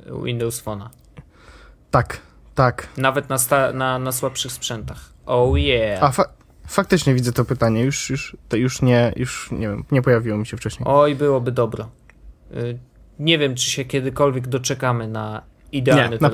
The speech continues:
Speaker 2: pewno nie.
Speaker 1: Na pewno nie, ale, y, poszukiwania wciąż trwają. <laughs>
Speaker 2: iPhone król, iPhone król.
Speaker 1: Tylko H T C One.
Speaker 2: Tylko iPhone.
Speaker 1: P S cztery król.
Speaker 2: Dobrze.
Speaker 1: No dobrze. E, kończymy,
Speaker 2: E,
Speaker 1: co?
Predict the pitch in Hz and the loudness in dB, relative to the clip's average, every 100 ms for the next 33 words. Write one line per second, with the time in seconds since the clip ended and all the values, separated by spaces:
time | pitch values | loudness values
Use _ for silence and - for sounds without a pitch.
0 | 120 104 113 127 127 123 117 120 151 147 | 4 2 0 -2 -2 -2 -2 -2 -2 -2
1 | - 131 120 120 117 120 - _ - - | -2 0 2 2 2 -2 -10 _ -20 -20
2 | - - - 110 110 110 - 139 160 160 | -20 -12 -6 -4 -4 -6 -2 0 0 -2
3 | 135 151 143 127 123 123 - - - 135 | 2 2 2 0 -2 -4 -4 -10 -4 2
4 | 139 117 117 - - 160 - 156 - 160 | 2 2 -2 -12 -4 -4 -2 -8 -8 -12
5 | - - - _ - _ _ _ _ _ | -14 -20 -20 _ -20 _ _ _ _ _
6 | - _ _ _ - - - 127 123 - | -20 _ _ _ -20 -16 -2 4 4 4
7 | 110 - 113 107 - 107 113 120 - 123 | 0 2 -2 -2 -4 0 0 0 -6 -10
8 | - - - - - - 135 127 127 127 | -10 -16 -20 -20 -16 -4 -4 -2 0 0
9 | 123 123 123 120 123 123 123 - - - | 0 -4 -4 -4 -4 -6 -4 -6 -6 -18
10 | - - - - - 131 143 143 143 143 | -20 -20 -20 -20 -2 2 2 2 0 2
11 | 147 127 139 151 147 151 147 135 139 120 | 2 0 -2 0 0 -2 0 2 2 2
12 | 131 180 170 131 120 117 - - - - | 0 2 2 0 -6 -12 -16 -18 -16 -12
13 | - - 147 147 151 160 165 165 160 220 | -12 -4 0 2 2 2 2 0 0 0
14 | 117 330 277 - 165 214 214 | 2 2 0 2 2 2 -2